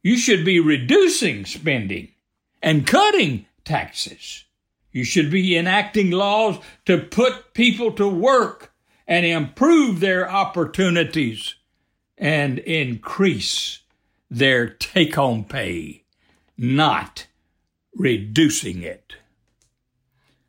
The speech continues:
Now, before we sign off today, we want to remind you that if you are a conservative,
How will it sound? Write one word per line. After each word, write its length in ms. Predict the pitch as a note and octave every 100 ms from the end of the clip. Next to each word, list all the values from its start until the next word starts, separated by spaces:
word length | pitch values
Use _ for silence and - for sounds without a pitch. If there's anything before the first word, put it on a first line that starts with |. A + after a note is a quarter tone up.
| _ -
Now, 180 | C#3 D3
before 480 | F3+ F#3+ E4+ B3+
we 160 | E3+ F3+
sign 400 | - F3 D3+ B2
off 280 | B2 A#2 -
today, 380 | A#2+ A2 A#2 C3+
we 200 | F#3 G#3
want 280 | F3+ D#3 -
to 360 | C#3 A#2+ G2+
remind 720 | B2 D3 C#3+ D#3 G3 D#3 B2+ A#2+
you 160 | D#3
that 200 | F#3+ F3
if 160 | C#3+ -
you 240 | C4+ D4
are 480 | - G#3+ A3+ F3+ F3+
a 220 | E3 D#3+
conservative, 1000 | - C#3+ A#2+ - G#3 F3+ G#2+ E2 D2+ D2